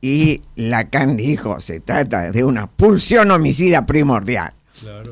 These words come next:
Speaker 1: <laughs> Digamos, con, lo dijo con todas las palabras, con todas las letras. Bien, ok.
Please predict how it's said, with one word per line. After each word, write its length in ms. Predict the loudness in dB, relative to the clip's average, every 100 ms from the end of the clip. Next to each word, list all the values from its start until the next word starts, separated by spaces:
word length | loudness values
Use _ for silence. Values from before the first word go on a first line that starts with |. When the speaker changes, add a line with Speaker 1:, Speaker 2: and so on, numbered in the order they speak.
| -8
Speaker 1:
<laughs> 80 | -6
Digamos, 500 | -4 -4 -6 -10 -6
con, 180 | 0 4
lo 100 | 4
dijo 240 | 2 2
con 160 | 0 2
todas 160 | 2
las 120 | 2
palabras, 380 | 0 0 0 0
con 180 | -4 -6
todas 200 | -6 -6 -8
las 100 | -18
letras. 380 | -20 -20 _ _ _
Bien, 240 | -8 -8 -8 _ _ 0
ok. 280 | 0 0